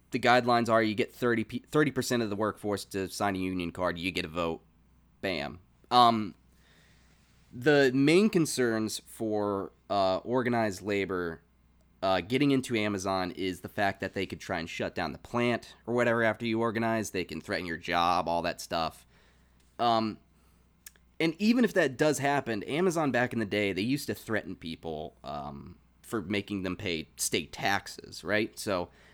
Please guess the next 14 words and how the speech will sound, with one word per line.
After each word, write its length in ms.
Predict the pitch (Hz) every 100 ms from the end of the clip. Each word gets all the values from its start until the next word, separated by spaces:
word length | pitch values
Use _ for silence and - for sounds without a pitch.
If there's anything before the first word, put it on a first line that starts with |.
| -
there's 160 | 127
all 160 | 127 139
these 540 | 127 120 113 - - - _ _ _ -
city 520 | - 143 131 123 110
and, 220 | 104 98
uh, 140 | 95
state 280 | 90 - 117
legislatures 680 | 113 95 - 101 - 98 92
that 80 | 82
are 120 | 80
like, 220 | 82 82 - _ - _
"Look, 180 | 131 117
we 80 | 113
can't 480 | - 151 151 -